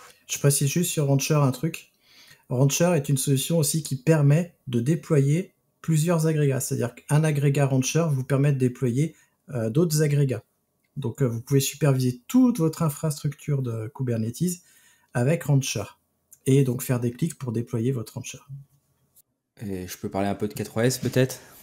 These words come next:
Speaker 2: Euh, donc, euh, bah, on... c'est fait par Rancher, en effet.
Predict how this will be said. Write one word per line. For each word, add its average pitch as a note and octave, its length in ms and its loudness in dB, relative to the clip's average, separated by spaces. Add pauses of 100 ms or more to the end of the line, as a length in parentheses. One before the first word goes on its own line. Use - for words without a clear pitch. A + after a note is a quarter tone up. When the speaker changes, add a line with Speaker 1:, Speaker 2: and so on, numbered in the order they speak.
(220)
Speaker 2:
Euh, F#2 380 -4
donc, G2+ 320 -6
euh, F2 360 -6
bah, E2+ 260 -4
on... E2+ 100 -8 (560)
c'est - 180 -4
fait G#2 140 4
par F#2 120 2
Rancher, F2+ 280 0
en A#2 160 4
effet. B2+ 320 -2